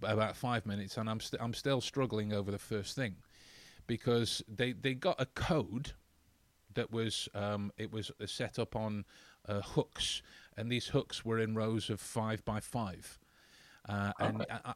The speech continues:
Speaker 1: I knew the points where the numbered code was because it goes to a lock. And the guy
Speaker 2: Yeah.
Speaker 1: comes in, he was like, "Yeah, you just do it in order." And I'm, uh, "Yeah, I am. Top line, second line."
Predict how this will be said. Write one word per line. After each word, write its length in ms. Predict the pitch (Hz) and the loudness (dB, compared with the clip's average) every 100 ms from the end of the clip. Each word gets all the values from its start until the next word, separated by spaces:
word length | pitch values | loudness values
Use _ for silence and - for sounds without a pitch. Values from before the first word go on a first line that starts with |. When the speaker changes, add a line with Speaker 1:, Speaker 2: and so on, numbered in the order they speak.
| - | 4
Speaker 1:
I 80 | |
knew 200 | 151 208 | 6 6
the 120 | 220 151 | 6 6
points 400 | - 175 123 - | 6 4 2 4
where 120 | 135 | 4
the 120 | 123 | 4
numbered 360 | 131 131 113 - | 2 2 0 0
code 300 | - 117 101 | 2 2 2
was 260 | 101 117 | 2 2
because 300 | - 113 107 | 0 -2 -2
it 60 | 104 | -2
goes 300 | 113 110 - | 0 -2 -2
to 120 | 107 | -2
a 40 | 110 | 2
lock. 440 | 117 101 113 - - - - - | 2 2 -2 -8 -18 -20 -20 -8
And 160 | - 127 | -2 0
the 40 | |
guy 180 | 123 147 | 2 4
Speaker 2:
Yeah. 60 | 135 | 2
Speaker 1:
comes 320 | - 127 113 | 2 0 4
in, 280 | 131 113 113 | 4 4 2
he 80 | 113 | -2
was 140 | 113 | -2
like, 180 | 139 143 | -4 -2
"Yeah, 120 | 185 | -2
you 140 | 180 180 | 2 2
just 200 | 175 - | 0 2
do 100 | 180 | 2
it 100 | 131 | 6
in 80 | |
order." 380 | 147 202 190 113 113 | 6 6 6 6 4
And 120 | 135 | 0
I'm, 140 | 131 - | -2 -4
uh, 80 | 127 - | -8 -4
"Yeah, 240 | 139 127 113 | 2 4 4
I 120 | 147 | 4
am. 280 | 156 240 107 - - - _ _ | 8 8 8 2 -14 -20 _ _
Top 240 | - 175 - | 0 2 4
line, 320 | 208 190 165 - - | 4 6 4 0 -16
second 400 | - - 147 135 | 0 4 4 6
line." 260 | 107 104 147 | 6 6 4